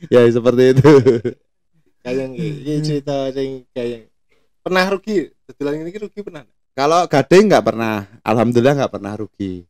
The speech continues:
Speaker 1: Tapi kalau, eh, perintilan Vespa atau, eh, rosok Vespa pernah, Pak.
Speaker 2: Cerita saka sisi anu ya, sisi pipane jenengan ya.
Speaker 1: Iya, ini dari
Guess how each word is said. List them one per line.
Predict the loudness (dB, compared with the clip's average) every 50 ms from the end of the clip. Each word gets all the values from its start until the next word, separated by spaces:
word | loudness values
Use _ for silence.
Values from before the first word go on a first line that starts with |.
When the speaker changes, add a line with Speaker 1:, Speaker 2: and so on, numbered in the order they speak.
| _
Speaker 1:
Tapi | _ -6 -4 -2 0
kalau, | 2 4 4 6 6 6 4 4
eh, | 0 0 0 2 2 2 2 2 0 0 -2 _ _
perintilan | _ -2 0 0 0 0 -2 0 -2 -2 -2 -4 -8 -12 -16 _ _ _ _
Vespa | -4 -4 -4 -4 -4 -2 0 2 2 2 0 -2 -2
atau, | -4 -4 -4 -4 -6 -10 -12 -16 _ _ _ _ _ _ _ _ _
eh, | _ -6 -6 -4 -4 -4 -6 -6 -8 -8 -6
rosok | -6 -6 -4 -4 -4 -4 -2
Vespa | 0 -2 -2 -2 -2 -2 0 0 0 -4 -8
pernah, | -12 _ -16 -14 -14 -14 -16 -14
Pak. | -14 -14 -14 -14 -16 _ _ _ _ -20 -20 _ _ _ _ _ _ _ _ _ _ _ _ -20 -20 -20 -20 _ _ _ _ _ _ _ _ _ _ _
Speaker 2:
Cerita | _ -18 -16 -14 -12 -14
saka | -14 -16 -16 -12 -8 -4 -4 -4 -4
sisi | -4 -6 -8 -8 -8 -10 -10 -12
anu | -14 -14 -18 -20 -20
ya, | -20 _ _ _ _ _ _ _ _
sisi | _ _ _ _ _ -20 _ _ _ _ _ _ _ _ _ _ _ _ _ _ _ _ _ _ _ _ _
pipane | _ -20 -20 -20 -20 -20 _ _ _
jenengan | _ _ _ _ _ _ _ _
ya. | _ _ _
Speaker 1:
Iya, | -4 -2 -2 -2 -2 -4 -6 -8 -8 -8
ini | -6 -6 -4 -6
dari | -6 -6 -6 -4 -4 -4 -4 -4 -8